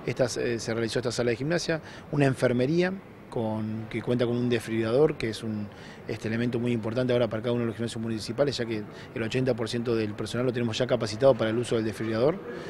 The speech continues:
Y bueno, también nuevo vestuario para árbitros, vestuario para equipos, eh, vestuarios para gente con discapacidad, eh,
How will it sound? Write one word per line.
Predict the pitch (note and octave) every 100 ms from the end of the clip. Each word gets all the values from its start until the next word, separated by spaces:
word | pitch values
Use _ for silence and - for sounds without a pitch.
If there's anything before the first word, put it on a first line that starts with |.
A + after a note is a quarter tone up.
| - - - -
Y | D#3+ C#3+ B2+ A#2+ A#2+ A#2+
bueno, | D3+ C#3 A#2+
también | - A#2+ C3+ C#3 C3 B2+ B2+ C3 C3+ B2 C3+
nuevo | C#3+ D3 D3 C#3 C3 B2 A#2+ A2+ B2
vestuario | A2+ - C#3+ C#3
para | C3 B2+
árbitros, | E3 F3+ F#3+ G3 - - - - - - C3
vestuario | B2 C#3 C#3 B2+
para | B2 A#2
equipos, | A2+ E3 F#3+ F#3 - - - - - -
eh, | A#2+ A2+ A2 A2 A2 A2 A2
vestuarios | A2 - C3 C3+ A#2+
para | A#2 A2+ A2 G#2+ G#2+ A2 -
gente | B2+ B2
con | A#2
discapacidad, | A2+ A2+ A2 - D3+ A3+ - - - - -
eh, | B2 A2+ A2 G#2+ G#2+ G#2+